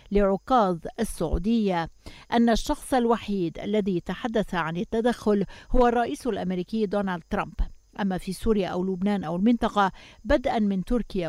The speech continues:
وصولاً إلى السعودية، فهناك إجماع ضد هذا التدخل.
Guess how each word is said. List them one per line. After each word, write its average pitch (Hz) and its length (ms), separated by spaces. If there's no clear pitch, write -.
وصولاً 202 400
إلى 202 260
السعودية، 190 720
فهناك 214 640
إجماع 214 640
ضد 254 320
هذا 180 280
التدخل. - 640